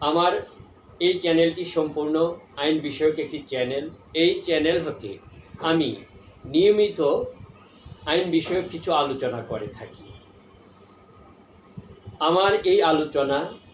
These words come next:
যদি আপনারা মনোযোগের সাথে শোনেন, আশা করি আপনারা উপকৃত হবেন। আর আমার আলোচনা যদি আপনাদের সামান্যতম উপকারে আসে, তাহলে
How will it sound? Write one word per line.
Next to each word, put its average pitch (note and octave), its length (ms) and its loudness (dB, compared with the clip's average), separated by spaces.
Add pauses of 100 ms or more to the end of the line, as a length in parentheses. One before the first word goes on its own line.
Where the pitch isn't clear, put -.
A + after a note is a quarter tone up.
(160)
যদি D#3 240 2
আপনারা C#3+ 440 2 (1080)
মনোযোগের E3 520 0
সাথে F#3 200 -4 (140)
শোনেন, E3 400 -2 (500)
আশা D#3+ 260 -2
করি E3 240 0 (460)
আপনারা B2+ 440 -2 (440)
উপকৃত D#3 540 -4
হবেন। A#2 360 -4 (800)
আর D#3+ 160 4 (720)
আমার G#3 280 4
আলোচনা E3 480 4
যদি C3+ 260 -6 (380)
আপনাদের D3 500 0 (380)
সামান্যতম F#3 800 0 (300)
উপকারে D3 640 0 (280)
আসে, F#3+ 340 -2 (460)
তাহলে C3+ 300 0